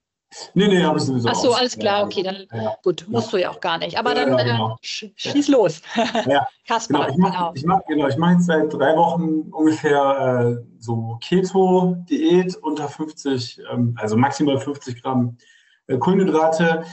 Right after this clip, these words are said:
Speaker 1: Ich weiß, das ist, ne, man kann auch weniger machen, also bei mir fun-, funktioniert das super gut. Ich hab jetzt auch so einen
Speaker 2: Ja.
Speaker 1: Test und bin immer in einer relativ hohen, äh, Position da, irgendwie zwischen vierzig und achtzig.
Speaker 2: Mhm.
Speaker 1: Und, ähm,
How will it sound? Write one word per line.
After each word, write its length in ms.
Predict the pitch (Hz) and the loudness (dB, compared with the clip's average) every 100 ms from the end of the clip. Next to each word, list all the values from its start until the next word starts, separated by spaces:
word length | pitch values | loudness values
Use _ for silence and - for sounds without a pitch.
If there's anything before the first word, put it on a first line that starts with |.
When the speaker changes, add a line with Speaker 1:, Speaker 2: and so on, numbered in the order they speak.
| - | -10
Speaker 1:
Ich 60 | 120 | -2
weiß, 220 | 147 160 | -2 0
das 140 | 135 | -2
ist, 200 | 143 - | -6 -2
ne, 120 | 143 | 2
man 120 | 160 143 | 2 2
kann 140 | 160 | 2
auch 140 | 135 | 2
weniger 260 | 135 170 160 | 2 2 2
machen, 220 | 156 160 | 2 2
also 180 | 139 147 | 2 4
bei 80 | 143 | 4
mir 120 | 156 | 4
fun-, 400 | 156 147 156 156 | 2 2 4 4
funktioniert 380 | - 156 156 143 | 2 -2 0 2
das 100 | 143 | 0
super 220 | 131 139 | 0 -2
gut. 260 | 143 202 180 | 2 4 4
Ich 80 | 156 | 2
hab 100 | 156 | -2
jetzt 140 | 123 | -4
auch 140 | - - | -6 -2
so 40 | |
einen 100 | 240 | -2
Speaker 2:
Ja. 40 | 214 | 2
Speaker 1:
Test 260 | 175 175 - | 2 2 0
und 120 | 123 | 2
bin 100 | 143 | 4
immer 240 | 143 131 | 4 4
in 80 | 123 | 2
einer 80 | 127 | 0
relativ 460 | 131 131 - 120 - | 0 -2 -4 -8 0
hohen, 360 | 135 127 123 - _ _ _ _ | 2 4 2 -2 _ _ _ _
äh, 300 | 123 120 117 120 | -2 0 0 0
Position 580 | 143 131 120 143 170 | 2 2 0 0 2
da, 280 | 165 156 151 | 4 2 0
irgendwie 280 | 143 135 127 | 0 -2 -2
zwischen 280 | 123 - 120 | -6 -4 -4
vierzig 400 | 117 143 139 120 | 0 -2 -2 -4
und 80 | 135 | -4
achtzig. 640 | 147 151 - 143 139 - _ _ _ _ _ | -4 -6 -4 -2 -2 -8 _ _ _ _ _
Speaker 2:
Mhm. 120 | 208 | -4
Speaker 1:
Und, 360 | 151 156 151 135 | 0 2 2 0
ähm, 540 | 139 139 135 135 131 | 0 2 2 2 2